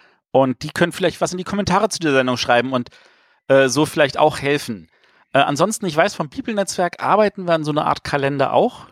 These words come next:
den man sich dann irgendwie einbinden kann. Äh, das größte Problem natürlich an so einem Ding, das muss gepflegt werden. Und Pflege ist etwas, das kostet Zeit und Nerven. Ähm, deswegen wird's wahrscheinlich nie irgendwie eine vollwertige Übersicht geben.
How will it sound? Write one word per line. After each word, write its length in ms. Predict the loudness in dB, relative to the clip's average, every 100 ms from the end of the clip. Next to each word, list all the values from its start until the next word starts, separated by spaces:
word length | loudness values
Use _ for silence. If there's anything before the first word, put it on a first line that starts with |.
| -20 _
den 200 | -10 -6
man 140 | -6
sich 140 | -6 -6
dann 140 | -6
irgendwie 280 | -6 -10 -6
einbinden 520 | -4 -2 -4 -4 -8
kann. 340 | -4 -4 -4 -12 _ _ _ _
Äh, 200 | 4 6
das 200 | 4 0
größte 260 | 0 0 0
Problem 300 | -4 0 2
natürlich 300 | 2 2 0
an 80 | 2
so 80 | 0
einem 100 | 0
Ding, 140 | -2
das 240 | -2 -2
muss 160 | -2 -6
gepflegt 460 | -8 -4 -4 -4 -8
werden. 240 | -14 -16 -20
Und 100 | -20 -16
Pflege 560 | -12 -4 -2 -2 0
ist 120 | 0
etwas, 220 | 0 0 -2
das 160 | -4
kostet 320 | -4 -6 -6 -8
Zeit 380 | -4 -2 -2 -2
und 120 | -2
Nerven. 540 | 2 0 0 -6 -10 -10 -18 -20 _ _ _
Ähm, 340 | 4 4 4
deswegen 800 | 2 2 2 0 0 -2 -4 -4
wird's 200 | -4 0
wahrscheinlich 300 | 0 0 0
nie 160 | -2 -2
irgendwie 320 | -2 -4 -6
eine 340 | -4 -2 0 -2
vollwertige 600 | 0 0 4 2 0 -8
Übersicht 460 | -4 -4 -4 -14
geben. 280 | -16 -18 -20